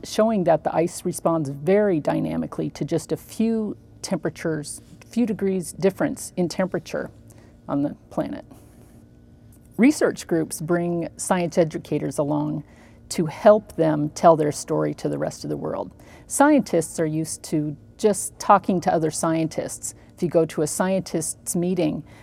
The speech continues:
they're trying to impress one another with how much they know. They're not trying to get their message across, what they've found or what it means for other people. Science educators, on the other hand, can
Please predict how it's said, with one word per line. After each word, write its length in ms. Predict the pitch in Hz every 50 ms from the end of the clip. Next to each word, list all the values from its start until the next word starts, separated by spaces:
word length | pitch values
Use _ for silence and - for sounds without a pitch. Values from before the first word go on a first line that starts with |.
| - - -
they're 260 | 165 170 165 160 147
trying 320 | - - - 226 233 233
to 100 | - 220
impress 480 | - 190 175 - - 202 233 - - -
one 140 | 196 170 160
another 320 | 156 156 151 147 160 160
with 160 | 156 160 156
how 160 | - - 170 170
much 260 | 175 - - - -
they 160 | - 165 160
know. 400 | 156 165 190 190 175 - - - - - - -
They're 100 | 165 165
not 440 | 165 170 175 185 214 233 - - -
trying 420 | - - 180 170 165 156 156 156 156
to 140 | - - 156
get 240 | 143 175 170 165 -
their 120 | 170 156
message 460 | 156 160 160 160 - - 160 143 -
across, 520 | - - - - 190 180 165 147 139 - -
what 240 | - 170 160 -
they've 160 | - 156 147 -
found 360 | - 175 165 165 165 160 160
or 60 | 151
what 160 | 151 160 160
it 100 | - -
means 300 | 175 175 175 175 165 -
for 140 | - - 165
other 180 | 156 151 156 151
people. 500 | - - 202 196 - - - - - - - - - - - - - -
Science 380 | - - 208 190 180 175 - 190
educators, 560 | 202 190 220 - - 185 170 170 156 - 170
on 120 | 160 160
the 120 | 160 160 151
other 180 | 147 151 147
hand, 440 | - 165 156 160 160 160 156 156 -
can 400 | - - 165 151 151 151 151